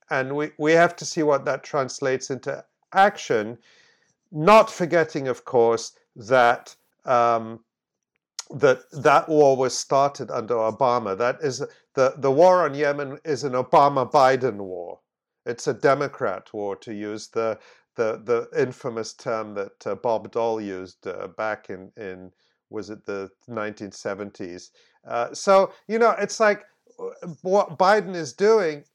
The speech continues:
if he actually follows through on that, is undoing the da-, some of the damage that he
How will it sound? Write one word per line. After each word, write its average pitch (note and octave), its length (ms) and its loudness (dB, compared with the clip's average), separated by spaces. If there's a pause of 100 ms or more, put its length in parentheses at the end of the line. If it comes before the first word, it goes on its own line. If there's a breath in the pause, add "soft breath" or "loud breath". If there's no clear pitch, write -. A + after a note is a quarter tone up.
if A3+ 320 0
he F3+ 160 -6
actually D#3+ 460 -6
follows D#3 440 -4
through F3 240 -6
on C#3+ 120 -4
that, C3+ 220 -6
is D#3 260 -10
undoing E3+ 540 -4
the C#3 100 -6
da-, D#3 340 -4
some F3 320 -4
of A#2+ 180 -4
the C#3 100 -4
damage A2 680 -6 (320)
that C3+ 180 -8
he D3 380 -8